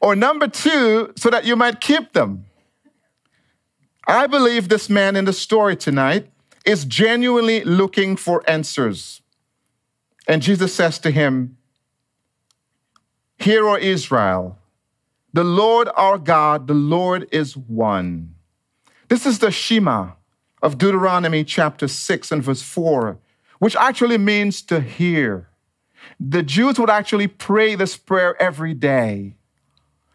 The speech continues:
This was their custom, to remind themselves that God was one, that God was simple, that God, there was no competition to God. There's only one true God.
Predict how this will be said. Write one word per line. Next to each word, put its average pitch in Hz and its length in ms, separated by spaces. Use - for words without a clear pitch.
This 233 160
was 233 220
their 208 160
custom, 151 840
to 240 140
remind 226 520
themselves 170 560
that 190 180
God 240 220
was 208 200
one, 196 600
that 202 180
God 233 440
was 175 200
simple, 165 720
that 226 180
God, 254 260
there 233 100
was 214 260
no 220 240
competition 220 1000
to 196 120
God. 190 320
There's 226 120
only 226 180
one 240 460
true 240 400
God. 202 680